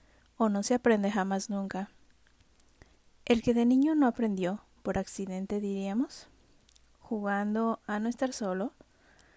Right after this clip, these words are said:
necesitando un compañero de emociones, pasará toda su vida sin probar la delicia de habitar el mundo con seres imaginarios.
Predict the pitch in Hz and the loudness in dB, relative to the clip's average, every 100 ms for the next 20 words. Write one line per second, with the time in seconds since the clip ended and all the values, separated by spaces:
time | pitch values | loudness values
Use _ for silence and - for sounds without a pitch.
0 | _ _ 254 240 240 240 254 262 285 294 | _ _ -2 0 0 0 2 4 4 2
1 | 262 208 202 196 202 190 185 - 196 190 | 2 2 0 0 -2 -2 -4 -6 -6 -8
2 | 233 - - - - - 202 208 208 208 | -10 -14 -20 -20 -14 -4 0 2 2 0
3 | - - - 226 254 - 226 196 190 202 | -4 -6 0 2 2 0 -4 -2 0 -2
4 | 202 185 190 185 196 208 196 202 - 247 | -2 -2 -2 -2 -2 -2 -2 -2 -2 -2
5 | 208 190 190 185 190 196 196 208 208 202 | 0 -2 -4 -4 -4 -4 -6 -6 -6 -6
6 | - 190 - 190 190 214 214 233 - - | -8 -8 -8 -8 -8 -4 -2 -2 -4 -10